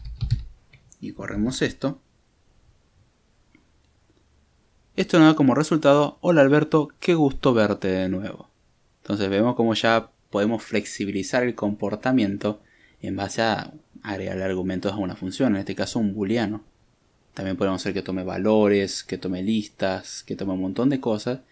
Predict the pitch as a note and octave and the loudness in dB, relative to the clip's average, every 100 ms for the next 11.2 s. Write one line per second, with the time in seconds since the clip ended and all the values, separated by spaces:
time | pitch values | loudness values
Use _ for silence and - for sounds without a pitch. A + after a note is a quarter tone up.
0 | _ _ _ A2 - G#3 F3+ G#3+ A3+ G#3+ | _ _ _ -6 -2 -2 2 2 2 2
1 | D3 - C#3+ C#3+ A2+ - G2+ C3 G#2 - | 0 2 2 4 2 0 2 2 0 2
2 | A2 G#2 G2 F#2+ G2+ G2 G2 F2+ F#2+ G2 | 2 2 0 -4 -2 -2 -2 -4 -6 -6
3 | F#2+ G#2+ A2 G#2+ G#2+ A2 - G2+ A#2+ A#2+ | -4 0 0 0 -2 -2 0 0 0 0
4 | G#2 G2+ F#2+ G#2+ - _ - _ _ _ | 0 0 -2 -6 -10 _ -20 _ _ _
5 | _ _ - G#2 - A#2+ D3 C3 G2 G2+ | _ _ -14 -10 -6 0 0 0 0 0
6 | F#2+ G2 G2 G#2 - B2 - _ _ _ | 0 -4 -4 -4 -4 -8 -10 _ _ _
7 | - _ - B2+ F3 G#3+ G#3+ F3 C#3 D#3+ | -20 _ -6 -2 0 0 2 0 0 -2
8 | D#3+ D#3 D#3 D#3 C3+ A#2+ A2 A2 G#2+ C#3+ | -4 0 0 0 -2 -2 -4 0 0 2
9 | D3+ C#3 A#2 A#2 A2 G#2+ G2+ D#3 D#3 A#2+ | 0 -2 -2 0 0 0 -2 -2 0 0
10 | C3 B2+ G#2+ G#2+ B2+ A#2 G#2+ A2+ G#2 F3 | 0 0 2 2 0 -2 -4 -4 -2 -4
11 | - | -8